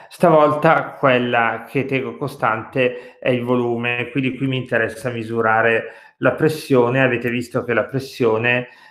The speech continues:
oscilla intorno da tre a tre virgola sei e quindi tre virgola tre circa atmosfere.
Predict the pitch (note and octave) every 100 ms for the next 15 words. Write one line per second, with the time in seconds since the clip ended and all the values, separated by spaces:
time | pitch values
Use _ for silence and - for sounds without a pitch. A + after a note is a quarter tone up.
0 | _ - D3 - C#3 B2+ C3 - C3 B2
1 | B2 C3 A#2+ A#2 B2+ B2+ A#2 - - -
2 | B2 B2 C#3 C3+ B2 A#2 B2+ C3 - B2+
3 | A2+ A#2+ C3+ C#3 C3 - B2+ B2 C3 B2+
4 | - A#2+ A2+ A#2+ A2+ A2+ G#2+ - A2 G#2+
5 | - - G#2 G2+ G2+ - A2+ G#2 - -
6 | _ A2+ A2 A2+ G#2+ - - A2 G2 G2
7 | G#2 G#2+ G#2+ G#2+